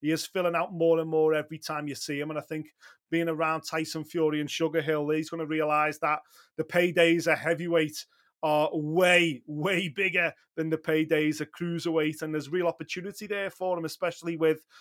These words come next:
a former cruiserweight champion as the, uh, as the three-time heavyweight champion presently. So, um, I hope we get the Riakporhe fight, uh, later this year before he moves up to heavyweight. I think that's a sensational fight for British fight fans.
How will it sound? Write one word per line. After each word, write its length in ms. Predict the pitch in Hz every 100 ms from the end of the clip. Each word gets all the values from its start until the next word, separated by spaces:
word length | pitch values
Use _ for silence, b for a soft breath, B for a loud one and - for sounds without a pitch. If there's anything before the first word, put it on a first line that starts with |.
| b -
a 40 | 156
former 320 | - 185 165
cruiserweight 540 | - 226 233 202 170
champion 500 | - 165 165 180 180 170 b b -
as 160 | 170
the, 220 | - 180 180
uh, 180 | 175 175
as 140 | 175 -
the 100 | 165
three-time 600 | 170 180 156 175 175 165
heavyweight 420 | 170 180 170 165
champion 420 | 175 175 170 175
presently. 540 | 165 170 165 196 208
So, 320 | 170 185 165 - b b _ -
um, 300 | 156 151 -
I 80 | 160
hope 220 | 196 240
we 80 | 214
get 180 | 196 190
the 60 |
Riakporhe 560 | 185 185 160 - 175 170
fight, 300 | 175 170 170 _ _ _ -
uh, 300 | 156 156 156
later 300 | 175 175 170
this 240 | 170 160 -
year 300 | 175 170 170 _ -
before 360 | 175 175 170
he 60 | 160
moves 300 | 160 160 170
up 100 | 165
to 100 | 165
heavyweight. 480 | 156 165 175 190 175
I 40 |
think 160 | 170 165
that's 180 | 170 165
a 140 | 151 b b
sensational 920 | - 170 156 - 190 190 - 180 170
fight 460 | - 170 165 156 - _ _
for 100 | 160
British 360 | 151 165 156 -
fight 220 | 170 170
fans. 540 | - 175 175 180 -